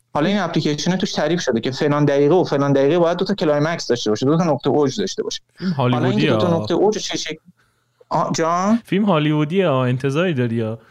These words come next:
Speaker 1: آره دیگه.
Speaker 2: فیلم‌های
Speaker 1: آ،
Speaker 2: هالیوودی هم اینجوریه
Speaker 1: آفرین.
Speaker 2: دیگه. اصلاً این
Speaker 1: آفرین.
Speaker 2: فیلمنامه‌تون
Speaker 1: مثلاً
Speaker 2: نمیخونن
Speaker 1: همین
Speaker 2: اگه این
Speaker 1: دیگه.
Speaker 2: فرمول رو نداشته باشه.
Speaker 1: بله، بله، بله. حالا دیگه این دو تا نقطهٔ اوج،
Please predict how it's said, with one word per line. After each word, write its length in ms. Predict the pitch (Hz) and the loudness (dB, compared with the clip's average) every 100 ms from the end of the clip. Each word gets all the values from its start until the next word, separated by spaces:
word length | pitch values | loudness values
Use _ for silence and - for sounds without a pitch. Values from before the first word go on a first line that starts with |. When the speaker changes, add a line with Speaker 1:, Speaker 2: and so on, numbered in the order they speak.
| - - | -12 -2
Speaker 1:
آره 260 | 190 208 | 0 2
دیگه. 360 | 240 220 165 123 117 | 2 0 0 0 -2
Speaker 2:
فیلم‌های 200 | 143 202 | 0 0
Speaker 1:
آ، 40 | |
Speaker 2:
هالیوودی 460 | 208 190 180 170 196 | 2 2 2 2 2
هم 100 | 226 | 0
اینجوریه 340 | 220 196 214 | 0 0 0
Speaker 1:
آفرین. 160 | 247 202 | 2 2
Speaker 2:
دیگه. 340 | 175 170 170 - _ _ _ _ _ _ _ _ - | 2 0 -2 -8 _ _ _ _ _ _ _ _ -6
اصلاً 180 | 175 | -2
این 100 | 226 | 0
Speaker 1:
آفرین. 100 | 254 | 0
Speaker 2:
فیلمنامه‌تون 460 | 233 208 202 208 165 | 0 0 2 0 0
Speaker 1:
مثلاً 140 | 240 | 0
Speaker 2:
نمیخونن 340 | 269 240 214 180 | 2 0 2 2
Speaker 1:
همین 120 | 151 | 2
Speaker 2:
اگه 200 | 147 143 | 0 0
این 140 | 143 | 0
Speaker 1:
دیگه. 320 | 156 165 160 156 | 2 0 -2 -4
Speaker 2:
فرمول 400 | 143 139 139 135 | 0 0 2 2
رو 200 | 127 123 | 2 2
نداشته 360 | 120 117 117 117 | 0 -2 -2 -4
باشه. 400 | 110 - 107 104 _ _ _ _ - | -4 -4 -8 -10 _ _ _ _ -6
Speaker 1:
بله، 440 | 160 123 98 90 - - | -2 0 0 -4 -10 -4
بله، 320 | 123 92 - | 0 0 -2
بله. 320 | - 85 - - - - | -2 -4 -6 -12 -18 -6
حالا 340 | 180 185 233 | 0 2 2
دیگه 260 | 175 160 196 | 2 0 0
این 180 | 208 220 | 0 2
دو 120 | 196 | 2
تا 120 | 196 | 2
نقطهٔ 260 | 185 180 185 | 0 0 0
اوج، 440 | 180 185 226 - | 2 2 2 0